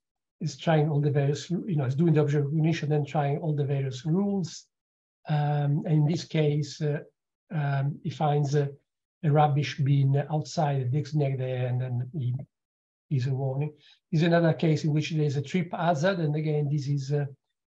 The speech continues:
properly, uh, properly spotted. Okay, I think you have seen enough,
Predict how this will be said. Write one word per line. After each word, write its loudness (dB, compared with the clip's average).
properly, 0
uh, -4
properly 0
spotted. -8
Okay, 2
I -2
think -6
you 2
have 0
seen 0
enough, 4